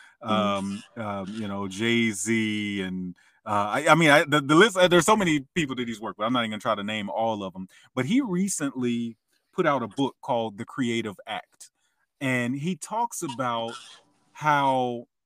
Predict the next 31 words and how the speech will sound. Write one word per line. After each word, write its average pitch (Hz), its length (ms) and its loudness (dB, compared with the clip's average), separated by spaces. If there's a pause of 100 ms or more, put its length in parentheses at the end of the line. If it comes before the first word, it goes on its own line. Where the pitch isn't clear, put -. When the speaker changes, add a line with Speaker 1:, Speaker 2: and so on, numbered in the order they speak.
(180)
Speaker 2:
we 165 540 -2
as 156 240 -2
creatives, 131 680 0
and 120 100 0
everybody 165 540 2
is 131 100 0
a 123 60 -6
creative 127 440 0
in 110 80 -2
their 107 140 -2
own 110 260 -4
right, 101 340 -6
but 113 240 -10 (400)
when 139 140 -2
we're 175 80 -2
talking 147 300 0
about 123 260 0
us - 160 -2
as 98 100 -12
artists, 104 420 -4
I, 113 60 -2 (180)
I 120 60 -6
can, 117 260 -8
I 117 80 -6
can - 120 -14
speak 131 220 -4 (500)
specifically 127 560 -6
to 110 140 -10
that. 113 280 -4 (840)
We 233 600 0 (100)
are 131 760 0